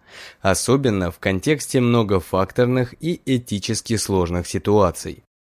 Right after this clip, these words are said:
Осознание того, что простые решения не всегда являются наилучшими, может поддерживать более рефлексивный и мудрый подход к принятию решений в повседневной жизни. Бритва Оккама, выражающая принцип минимальной сложности,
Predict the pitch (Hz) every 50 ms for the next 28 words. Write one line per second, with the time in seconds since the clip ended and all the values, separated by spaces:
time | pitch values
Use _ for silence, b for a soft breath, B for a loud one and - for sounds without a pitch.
0 | _ _ _ _ _ _ _ _ _ _ _ - 117 110 - 117 113 104 110 123
1 | 143 147 135 127 120 113 95 - 107 101 98 110 131 131 - - - 95 85 -
2 | 101 101 95 - - 147 151 139 127 127 120 - - 135 135 127 127 120 117 113
3 | 113 117 120 120 - - - 127 123 131 127 139 131 110 95 95 92 92 95 98
4 | 98 95 92 87 - - 101 98 98 98 95 92 92 92 95 101 120 143 - -
5 | - 107 101 95 90 90 B B B B B B B 113 123 156 170 165 160 147
6 | - 160 135 123 117 127 143 147 135 135 135 131 127 117 107 104 113 135 143 139
7 | 135 123 120 120 117 107 - - 104 98 - - - - 113 127 135 139 139 139
8 | 139 135 - - 147 143 123 104 101 107 107 110 110 107 95 - 98 92 - -
9 | - 104 110 120 - - - 110 107 107 107 104 95 87 - 92 92 90 90 87
10 | 85 - - 101 110 120 123 131 123 127 - 156 151 131 - - 123 110 98 95
11 | 92 90 85 90 90 98 104 107 101 104 101 90 85 87 90 85 - _ _ _
12 | _ _ _ _ _ _ _ _ _ _ _ _ _ _ - 107 104 113 123 123
13 | 120 - 101 101 95 90 - - 123 147 147 - - 117 101 95 92 85 82 87
14 | - 92 98 104 104 104 101 101 131 143 143 131 117 - - 117 110 107 95 -
15 | 117 120 135 127 110 - 104 92 - - 101 101 101 104 107 107 107 98 92 92
16 | 92 85 - - 104 113 135 143 127 117 101 92 - - - 85 80